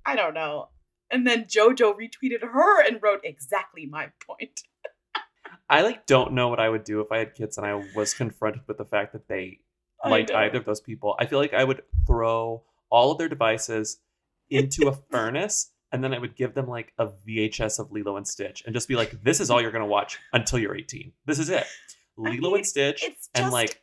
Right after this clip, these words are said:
Speaker 2: October
Speaker 1: yeah.
Speaker 2: Sky," you know? Like, just watch these two very heartwarming things. You can never look at the internet again until you're eighteen. I'm sorry.
Speaker 1: Right. So I guess, like, as an adult, I prefer Bhad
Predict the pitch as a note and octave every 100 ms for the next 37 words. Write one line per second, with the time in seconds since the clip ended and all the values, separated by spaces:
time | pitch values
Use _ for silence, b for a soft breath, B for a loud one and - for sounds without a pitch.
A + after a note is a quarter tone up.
0 | - A#2 C4 - B2 B2 B2 - - G#2
1 | F#2+ - - - A#2+ A#2+ B2 A2+ G#2+ -
2 | D3 D3 - D#3+ - C3 C3 - - A2+
3 | - A2+ A2 C3+ D3 C3+ D#3+ D#3+ A#2+ A2
4 | G#2+ - _ _ A#2+ A#2+ G#2+ G2+ A2 B2
5 | C#3 C3 A2 G#2+ G2 - G2 G2 G2+ G2+
6 | G2 - G#2 F#2+ - - - F3+ D3 C#3
7 | - _ _ C#4 C4 C#4+ D4 D4+ C4+ -
8 | F#3 F#3+ C4 B3 - E3+ F3 - E3+ F3
9 | - E3+ D#3 E3